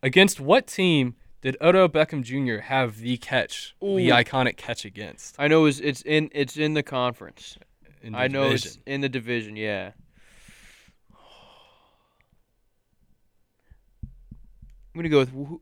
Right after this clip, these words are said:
Speaker 2: who are, what is the Dallas Cowboys?
Speaker 1: Yep.
Speaker 2: Okay,
Speaker 1: Yeah.
Speaker 2: thank God. I almost went Eagles.
Speaker 1: Yeah.
Speaker 2: Yeah, I knew, I knew it was, like, a divisional game. All right, my final easy question.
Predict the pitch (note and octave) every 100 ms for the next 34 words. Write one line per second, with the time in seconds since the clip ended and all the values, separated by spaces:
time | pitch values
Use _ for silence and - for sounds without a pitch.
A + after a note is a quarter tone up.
0 | - - G3 G#3+ A3 E3 D3 D3 C#3+ -
1 | - - D#3 F3+ D#3 D3 C3+ C#3 B2+ B2
2 | A2+ A#2 - - - D#2 G#2+ A2+ - -
3 | - - - - A2+ F#2 F#2+ C3 B2 B2
4 | A2+ C3+ D3+ - C3 A2+ A2 G#2 G2 -
5 | G#2 G#2 G2+ F#2 _ _ _ _ _ _
6 | _ _ _ _ A#2+ A2 A2+ D#3 D#3 D3+
7 | E3+ G#3 G3 F3 D3 D3+ B2+ A2+ _ _
8 | C#3 C3 B2 B2 - - C3 A#2+ B2 B2
9 | A#2+ G#2 G#2+ G#2+ G2 F#2+ - _ _ _
10 | _ _ _ _ - B2 A#2 C3+ D3 -
11 | D#3+ D#3+ D#3+ C#3+ D3+ C#3 C3+ - C3 A#2+
12 | - A#2 G2